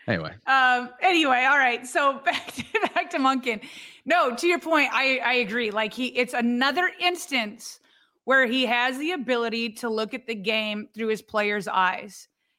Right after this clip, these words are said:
Speaker 2: And so instead of complaining that some, that maybe some offensive coordinators might and be like, "Well, I can't feed everybody all the time, yada, yada, yada," and you may, you know, maybe buckle under that pressure and get defensive,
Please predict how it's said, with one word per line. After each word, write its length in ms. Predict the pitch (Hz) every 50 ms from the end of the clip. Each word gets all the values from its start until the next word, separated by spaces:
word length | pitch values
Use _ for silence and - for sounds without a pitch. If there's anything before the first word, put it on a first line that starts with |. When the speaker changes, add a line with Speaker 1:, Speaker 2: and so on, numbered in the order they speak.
| _ _
Speaker 2:
And 200 | 226 240 233 220
so 260 | 226 - 254 240 233
instead 380 | 233 226 220 - - 294 269 254
of 140 | 262 240 -
complaining 680 | - - 233 226 - 254 294 302 320 320 302 285 262
that 160 | 247 233 - -
some, 440 | - - 240 226 226 226 226 - -
that 200 | 208 233 214 208 - -
maybe 260 | 240 233 226 226 214
some 240 | 220 - 240 226 226
offensive 480 | 220 220 214 - 226 208 196 - 202
coordinators 500 | 185 - 233 226 208 202 202 202 196 170
might 320 | 185 226 240 254 247 240 240
and 80 | 214
be 140 | 185 220 214
like, 240 | 208 202 202 196 -
"Well, 340 | 226 220 214 208 202 190 - _ _ _ _
I 80 | 202 208
can't 280 | - 247 247 220 -
feed 180 | - 226 226 320
everybody 400 | 330 320 220 214 202 202 196 185
all 100 | 180 190
the 80 | 185 196
time, 500 | - - 247 262 262 254 247 247 240 226
yada, 180 | 220 190 185
yada, 200 | 185 190 196 202
yada," 280 | 208 220 233 240 233 233
and 260 | 226 220 208 208 202 202 _ _ _ _ _
you 120 | 220 220
may, 180 | 226 226 220 -
you 100 | 240 240
know, 100 | 226 208
maybe 260 | 208 214 214 214 208 202
buckle 380 | 160 - 226 233 233 240 233
under 140 | 226 220 214
that 180 | 208 202 - -
pressure 380 | - 233 233 226 226 - 220
and 120 | 202 202 185
get 160 | 220 214 -
defensive, 880 | - 185 - - 254 277 339 392 381 - 226 196 202 196 208 196 _